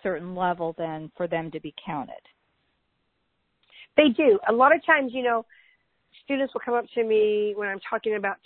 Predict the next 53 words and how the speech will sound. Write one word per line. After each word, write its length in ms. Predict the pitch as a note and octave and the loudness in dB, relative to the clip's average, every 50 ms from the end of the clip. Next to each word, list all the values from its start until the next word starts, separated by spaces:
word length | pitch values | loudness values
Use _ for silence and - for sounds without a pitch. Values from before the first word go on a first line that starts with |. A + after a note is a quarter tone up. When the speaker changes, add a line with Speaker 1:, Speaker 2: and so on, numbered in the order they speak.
| - | -6
Speaker 2:
test 160 | - A3 G#3 _ _ | -6 -6 -6 _ _
prep, 240 | - - G#3 G3 G3 - | -4 -2 -2 -2 -2 -2
or 80 | G#3 | -4
maybe 280 | G3 G3+ G#3+ G#3 G3+ G#3+ | -2 0 0 2 2 2
I'm 100 | G#3+ G#3 G#3 G#3 - | 2 2 -2 -6 -6
speaking 220 | _ A#3 A3 A3 G#3+ | _ -4 -2 0 -2
at 120 | G#3 F#3+ | -2 -2
a 40 | - | -4
seminar, 320 | - A3 A3 G#3+ G#3 G3+ | -4 -4 -2 -2 -2 -2
and 80 | G#3 G3+ | -4 -4
they'll 80 | G#3+ G#3 - | -6 -4 -4
say, 120 | B3 A#3+ | -4 0
"Well, 400 | A#3+ D4+ D4+ D4 D4 C#4+ C#4+ C#4+ - - - - - - _ | 2 2 2 4 2 2 0 -2 -6 -12 -20 -20 -20 -12 _
my 120 | - D4 E4 - | 2 2 2 2
kid's 220 | - E4 D4 A#3+ A#3+ | 0 -4 -4 -4 -4
going 260 | - C4 B3+ B3 A3+ | -2 0 0 0 -2
to 60 | B3 | -2
go 120 | G#3 A#3 | -2 0
to 100 | A3+ A3 | 0 0
junior 280 | G#3+ - G#3+ G#3 G#3 G#3 | 0 0 0 0 0 0
college, 320 | - - G#3 G3+ G3+ G3+ - - | -2 -2 0 0 0 0 -2 -2
so 80 | - C#4+ | -4 -2
we 160 | C4+ D4+ D4+ | -2 0 2
don't 240 | C#4 B3+ - G3+ G#3 | 2 2 2 2 2
need 220 | G#3+ G#3+ G#3+ F#3 | 0 0 2 0
the 100 | G3 G#3 | 0 -2
S 160 | - G3 F#3 - - | -2 -4 -4 -4 -6
A 80 | F#3 F#3 - | -8 -6 -6
T 320 | - A3 F3+ D#3+ D#3 E3 - - - - - | -2 -2 -2 -2 -2 -4 -6 -6 -10 -10 -2
and 180 | - A#3 B3 A3+ | 0 2 2 2
or 180 | G#3 G3 G3 G3 | 4 4 4 4
the 80 | G#3 | 2
A 200 | G#3+ - C#4 C#4+ - | 2 0 0 0 -2
C 160 | - A#3 G#3 - | -4 -8 -8 -4
T." 300 | - G#3 F3 E3 D#3+ E3 - _ - - - - - - - - _ - | -2 -2 -2 -2 -2 -6 -12 _ -20 -20 -20 -20 -20 -20 -20 -20 _ 0
And 540 | - A#3+ A#3+ F3 F3 A3+ A3+ A3+ A3+ A3 G3+ - - | 2 4 4 4 2 0 -2 -4 -8 -10 -12 -12 -10
I 200 | - G3+ G#3 G#3 - _ | -8 -8 -8 -8 -8 _
say, 200 | A3 G#3 G3+ - - | -8 -8 -8 -8 -6
"Au 160 | - A3+ A#3 A3+ - | -4 -4 -4 -4 -6
contraire." 680 | - A#3+ A#3+ - - - C#4+ C#4 C4+ A#3+ G#3 F#3+ F#3+ G3+ - - | -6 -6 -6 -6 -8 -8 -6 -4 -2 -2 -4 -4 -4 -6 -8 -8
<laughs> 0 | - - - _ - F#4+ C#4 - _ - - - - - - - | -10 -10 -10 _ -8 -6 -6 -8 _ -12 -18 -16 -14 -14 -14 -8
You 140 | - C4 C4 | -4 -2 0
know, 300 | C4 B3 A#3 A#3 A#3+ B3 - _ _ _ - | 2 2 2 2 0 0 -4 _ _ _ -10
you 80 | C#4+ B3 - | -10 -4 2
can't 200 | - E4+ E4 C#4+ | 2 4 4 2
just 120 | D4 - | 0 -2
walk 180 | C#4+ C#4 C4 A3 | 0 0 0 0
up 100 | C4 B3 - | -4 -4 -6
to 60 | B3+ | -8
the 100 | A3+ A3+ | -8 -4
college 320 | - B3+ A#3 A#3 A#3 G#3 | 2 4 4 4 4 4
and 100 | A3 G#3+ - | 0 -2 -2
say, 80 | - | -4